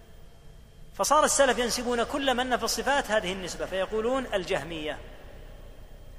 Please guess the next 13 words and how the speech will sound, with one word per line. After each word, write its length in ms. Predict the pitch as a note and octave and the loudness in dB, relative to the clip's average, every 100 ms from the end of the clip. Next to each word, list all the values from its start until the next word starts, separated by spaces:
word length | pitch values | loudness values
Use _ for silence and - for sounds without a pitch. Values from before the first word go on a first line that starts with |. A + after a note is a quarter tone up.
| - | -10
ومن 160 | F#3 G#3 | -2 4
هذا 180 | C4 C4+ | 6 6
الاعتبار 420 | A3 G#3+ B3+ C4 | 4 4 6 6
جعلوا 420 | A#3+ A3+ A3+ B3 | 6 6 6 4
المعتزلة 640 | A3 G#3 F3+ A3 B3+ G3 F3+ | -2 -2 0 0 0 0 0
جهمية، 560 | E3+ C#3+ F#3 D#3+ D#3+ - - - - - | -2 -2 -6 -4 -4 -4 -12 -14 -14 -8
لأن 180 | G#3 C4 | -2 4
المعتزلة 680 | D4 C#4 - A#3 E3+ F#3+ G#3+ - - - - | 4 4 4 2 2 -2 -2 -6 -14 -14 -6
نفوا 220 | A#3 A3 G3+ | 0 2 2
الصفات، 400 | - D3+ C3 G3 | 0 -4 -4 2
مع 220 | A#3+ C4+ | 4 6
أن 140 | B3 | 4
المعتزلة 720 | G#3+ A3 G#3 F#3 A#3 C4+ C#4 | 2 2 -2 0 2 4 2